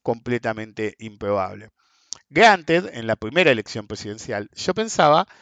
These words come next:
porque no es la primera vez que esto había pasado en Argentina, históricamente nunca habían conseguido más del cuatro o cinco por ciento. De hecho, cuando hicieron el Movistar Arena, qué sé yo, algunos, entre ellos yo, nos acordamos que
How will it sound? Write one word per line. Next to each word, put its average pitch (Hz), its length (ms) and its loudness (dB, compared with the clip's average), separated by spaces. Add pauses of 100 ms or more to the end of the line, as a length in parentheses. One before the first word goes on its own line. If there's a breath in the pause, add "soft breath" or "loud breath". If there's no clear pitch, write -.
(240 soft breath)
porque 120 260 -2
no 196 160 6
es 180 80 8
la 143 100 6
primera 110 380 -2
vez 98 220 -6
que - 100 -14
esto 95 160 -16
había 92 160 -10
pasado 95 280 -14
en 90 60 -20
Argentina, 101 600 -16 (260 loud breath)
históricamente 202 840 0
nunca 196 180 -4
habían 175 220 -2
conseguido 131 400 -4
más 120 140 -8
del 110 100 -8
cuatro 117 300 -4
o - 20 -14
cinco 107 280 -12
por 101 140 -18
ciento. 95 380 -18
De 110 60 -16
hecho, - 140 -14
cuando 98 200 -12
hicieron 110 240 -10
el 98 40 -18
Movistar 95 380 -8
Arena, 104 320 -6
qué 113 140 -14
sé 139 80 -12
yo, 131 200 2 (360 loud breath)
algunos, 147 560 2
entre 101 200 -10
ellos 123 200 -12
yo, 123 180 2
nos 127 160 -8
acordamos 156 460 0
que 127 240 -2